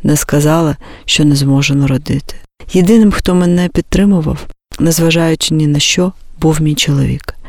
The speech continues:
Тато мовчав і робив вигляд, що нічого не сталося. Мама завжди плакала, а я відчувала себе винною за їх біль.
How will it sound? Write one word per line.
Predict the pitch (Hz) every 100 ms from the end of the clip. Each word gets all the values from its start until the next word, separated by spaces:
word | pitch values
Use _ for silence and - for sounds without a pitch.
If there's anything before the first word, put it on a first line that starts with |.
| - - - - - -
Тато | 214 226 165 -
мовчав | 147 143 - 180 180 175
і | 151
робив | 143 147 147
вигляд, | 151 175 160 -
що | 135
нічого | 139 135 147 143
не | 135
сталося. | - 143 139 139 - 156 - - - - -
Мама | 202 202
завжди | 156 139 143 131
плакала, | - 175 185 - 156 156 - -
а | -
я | 160 185
відчувала | 165 - 160 151 156
себе | 151 - 156
винною | 151 160 180 156 135
за | 139
їх | 135 139 139
біль. | - 131